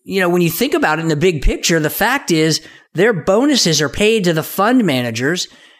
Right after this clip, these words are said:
They're typically based on total return. I mean, imagine that. Critical piece to understand with respect to how things are available inside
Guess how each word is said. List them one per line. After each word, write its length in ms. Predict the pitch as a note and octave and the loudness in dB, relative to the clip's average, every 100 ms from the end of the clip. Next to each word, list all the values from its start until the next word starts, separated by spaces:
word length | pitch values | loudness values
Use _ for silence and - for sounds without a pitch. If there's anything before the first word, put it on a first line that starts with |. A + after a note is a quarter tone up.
| _ | _
They're 120 | - A#3 | -4 -2
typically 460 | C4+ C#4 C4 C4 | -2 -2 0 2
based 480 | F3 D3 D3+ E3+ - | 2 0 2 0 -2
on 260 | - E3+ F3+ | -2 -2 -2
total 480 | C#3 D#3 C#3+ D3 D3+ | -4 0 2 2 0
return. 680 | D3+ F3+ - B3 C#4 F#2+ D2+ _ _ - | -2 -2 0 0 0 -2 -12 _ _ -4
I 80 | D3 | 0
mean, 140 | F3 | 0
imagine 520 | F#3 G3 B3 A3+ A3+ | 2 0 0 0 0
that. 320 | A3+ B3 - - _ _ _ _ _ _ - | 0 -2 -4 -14 _ _ _ _ _ _ -6
Critical 460 | - B3+ C#4+ B3 | -2 0 0 0
piece 300 | G#3 G#3 F3+ | -2 -2 -2
to 120 | - E3 | -2 -2
understand 600 | F3 E3+ - F#3+ E3+ D3+ | 0 0 0 0 0 -2
with 120 | D3+ | -2
respect 380 | D3+ - D#3 D3+ | -4 -2 -2 -2
to 60 | |
how 320 | C3 - F#3+ G3 | -2 0 0 -2
things 340 | - F#3 E3 | -2 -2 0
are 140 | D#3+ | 0
available 520 | D3 C#3 D#3 D#3+ C#3 C3+ | 0 0 0 0 0 0
inside 680 | D3 C#3+ - C3 C3 B2+ | 0 0 0 0 -2 -4